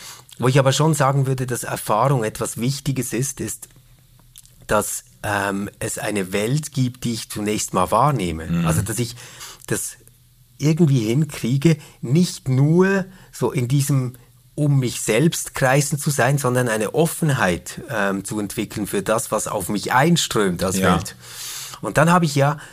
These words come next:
Speaker 1: automatisch die Aufgabe, also weil ich ein Mensch bin, ich kann ja dann nicht anders, als das irgendwie zu deuten und einzuordnen,
Speaker 2: Ja.
Speaker 1: zu interpretieren.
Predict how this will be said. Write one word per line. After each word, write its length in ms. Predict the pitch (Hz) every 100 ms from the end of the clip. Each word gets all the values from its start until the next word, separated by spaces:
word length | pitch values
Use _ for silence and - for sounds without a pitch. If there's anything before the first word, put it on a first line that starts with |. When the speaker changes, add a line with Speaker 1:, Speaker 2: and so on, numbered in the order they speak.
| - -
Speaker 1:
automatisch 960 | 147 190 196 185 120 139 185 120 147 -
die 160 | 107
Aufgabe, 560 | 98 151 - 110 151 143
also 200 | 123 113
weil 200 | 123 165
ich 120 | 180
ein 100 | 120
Mensch 320 | 110 165 196 -
bin, 80 |
ich 140 | 98 -
kann 240 | - 165
ja 160 | 180 113
dann 160 | 104
nicht 240 | 107 127 -
anders, 320 | 98 131 147
als 180 | 135 135
das 160 | 139
irgendwie 460 | 131 160 165 147 156
zu 120 | -
deuten 500 | 135 123 165 175 -
und 120 | 123 110
einzuordnen, 760 | 147 175 - 107 135 104 98
Speaker 2:
Ja. 80 | 92
Speaker 1:
zu 80 | 87
interpretieren. 840 | 117 123 135 - 113 - 139 87